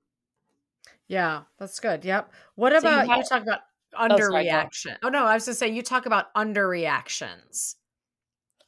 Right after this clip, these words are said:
Speaker 2: Yeah. No, I think that we overreact. <laughs>
Speaker 1: Yeah. <laughs>
Speaker 2: Listen, I'm loud. I'm
Speaker 1: Everybody, I mean, yeah, everybody does to certain things. Yep, I've done it, and it's like, "Wait, why did I react that way?" Yeah.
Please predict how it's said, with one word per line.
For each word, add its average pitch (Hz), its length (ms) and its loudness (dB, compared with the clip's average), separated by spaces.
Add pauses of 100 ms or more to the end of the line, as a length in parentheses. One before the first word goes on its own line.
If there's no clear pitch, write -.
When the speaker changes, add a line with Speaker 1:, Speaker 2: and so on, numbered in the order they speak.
(600)
Speaker 2:
Yeah. 202 580 4
No, 233 240 0
I 233 120 0
think 247 220 -4
that 285 140 -2
we 240 160 -6
overreact. 208 880 -4
<laughs> - 240 -16
Speaker 1:
Yeah. 170 200 -10 (800)
<laughs> - 1700 -12
Speaker 2:
Listen, 285 220 4
I'm 320 160 4
loud. 190 440 8
I'm - 0 -
Speaker 1:
Everybody, 240 400 4
I 226 100 2
mean, 240 160 -2
yeah, 233 160 8
everybody 247 420 2
does 208 260 2
to 202 80 -6
certain 202 360 -4
things. 185 400 -4
Yep, 190 240 2
I've 190 160 0
done 180 220 0
it, 180 240 -4
and 180 100 -4
it's 175 180 -8
like, 175 140 -4
"Wait, 190 180 -2
why 190 180 -2
did 285 100 -6
I 262 60 -6
react 196 420 -4
that - 160 -6
way?" 160 400 -4
Yeah. 165 320 -4